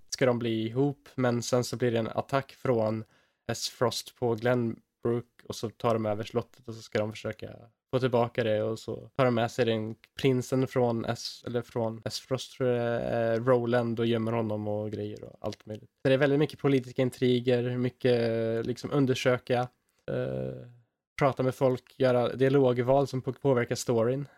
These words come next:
eh, framöver. Eh, du har ett, eh, väldigt intressant system som heter The Scales of Conviction, när du får, du har liksom ett möte med dina karaktärer som,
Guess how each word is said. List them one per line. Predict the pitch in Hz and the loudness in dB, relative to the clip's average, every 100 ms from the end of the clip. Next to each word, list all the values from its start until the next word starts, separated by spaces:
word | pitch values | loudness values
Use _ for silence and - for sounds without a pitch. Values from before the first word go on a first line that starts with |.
| _ 120 | _ -8
eh, | 120 123 120 117 117 117 | -6 -6 -6 -8 -6 -2
framöver. | 123 120 120 123 _ - | 0 0 -2 -8 _ -8
Eh, | 120 117 | -4 -4
du | 117 131 127 | -2 2 2
har | 139 127 120 - _ _ | 4 2 2 -6 _ _
ett, | 127 120 - - | -6 -6 -12 -8
eh, | 120 | -4
väldigt | 127 127 | -2 -2
intressant | 131 123 139 123 | -2 0 0 0
system | 135 - 131 | -4 0 0
som | - 131 | 0 -4
heter | 131 | -2
The | 123 | -4
Scales | - 135 131 120 | -2 2 2 0
of | 127 | -8
Conviction, | - 120 127 - - 160 180 - | -12 -2 -2 0 -2 -2 -4 -8
när | - 117 120 | -4 -2 -2
du | 123 | -4
får, | - 127 117 - | -2 -2 -2 -4
du | - | -2
har | 127 127 | 2 2
liksom | 123 127 120 | 0 -2 -4
ett | - - _ - | -6 -16 _ 0
möte | 135 139 120 - 151 160 - | 2 4 2 -2 -4 -4 -2
med | 127 | 0
dina | 131 117 | 2 0
karaktärer | - 120 117 123 113 117 120 | -2 -4 0 2 2 2 -2
som, | - 120 113 | -2 -2 -2